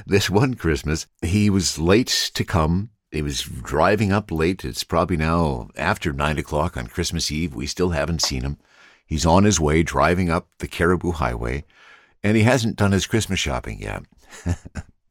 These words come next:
So he did. <laughs> It was a gas station in Cache Creek, and in that gas station in Cache Creek, was where Bill and later our entire family was introduced to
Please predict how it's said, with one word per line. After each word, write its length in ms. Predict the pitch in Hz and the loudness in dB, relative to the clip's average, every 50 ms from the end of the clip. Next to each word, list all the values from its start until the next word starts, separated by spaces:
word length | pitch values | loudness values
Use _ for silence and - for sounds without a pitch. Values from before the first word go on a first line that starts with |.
| - - _ _ _ _ _ _ _ _ _ _ _ _ _ _ - - - - - _ _ | -20 -20 _ _ _ _ _ _ _ _ _ _ _ _ _ _ -20 -20 -20 -20 -20 _ _
So 380 | - - - - - 65 65 65 | -10 -6 -4 0 0 0 0 0
he 140 | 76 71 | -2 -2
did. 340 | 62 78 107 123 - 58 - - - - _ - - - - - - - | 0 0 2 2 0 -2 -4 -10 -20 -20 _ -20 -20 -16 -14 -4 0 0
<laughs> 340 | 117 - - - 87 90 - - _ _ _ _ - - - - - - - - | 0 0 0 -2 -2 -2 -4 -6 _ _ _ _ -20 -20 -20 -20 -20 -20 -4 0
It 160 | - 92 80 | 0 2 2
was 160 | 85 87 76 | 2 2 0
a 60 | 82 | 0
gas 320 | 69 - 78 95 120 131 - | 0 2 2 2 4 2 2
station 400 | - 120 113 113 - - 101 95 | 2 2 4 4 2 2 2 2
in 140 | 95 90 | 2 0
Cache 340 | - - 101 101 107 107 - | 0 0 0 0 0 0 -2
Creek, 440 | - - - 67 80 - - - - - - - - - - _ _ _ - | -2 -2 -2 -2 -4 -4 -10 -18 -20 -20 -20 -20 -20 -20 -20 _ _ _ -4
and 180 | 76 71 69 - | -2 -2 -2 0
in 240 | - 101 113 123 | 2 2 2 4
that 200 | 127 123 123 117 | 2 2 0 2
gas 260 | 98 110 110 120 117 - | 2 2 2 2 2 0
station 320 | - 113 110 110 - 110 | 0 0 0 0 0 0
in 100 | 101 98 | 0 0
Cache 360 | - - 107 101 95 - - | 0 0 0 0 0 -2 -2
Creek, 440 | - - 110 76 62 - - - - _ _ _ _ - - - - _ _ _ _ - - | -2 -2 -2 -2 -2 -4 -10 -20 -20 _ _ _ _ -20 -20 -20 -20 _ _ _ _ -4 0
was 220 | 80 80 69 65 | 0 0 2 2
where 260 | 78 78 73 73 73 | 2 2 2 2 0
Bill 560 | 67 60 - 85 90 101 110 123 143 147 123 - - | 0 2 4 4 6 6 6 4 4 2 -2 -4 -2
and 380 | 85 80 76 73 71 67 60 67 | -2 0 0 0 -2 -4 -4 0
later 380 | 76 85 92 87 90 90 - - | 2 4 4 6 4 4 2 2
our 300 | 87 101 107 117 110 - | 2 4 4 4 2 2
entire 500 | - 98 92 - - 104 104 113 123 120 | 0 0 0 0 0 0 0 0 0 0
family 360 | - 143 123 110 82 71 69 | 0 0 0 0 0 0 0
was 220 | 69 76 73 - | 0 -2 0 2
introduced 640 | 90 95 101 - 110 92 87 82 80 73 - - - _ _ _ _ _ _ _ _ | 2 2 2 0 -2 -2 0 0 0 0 -2 -8 -14 _ _ _ _ _ _ _ _
to 380 | - - 98 95 87 85 80 67 | -2 2 4 4 6 4 2 0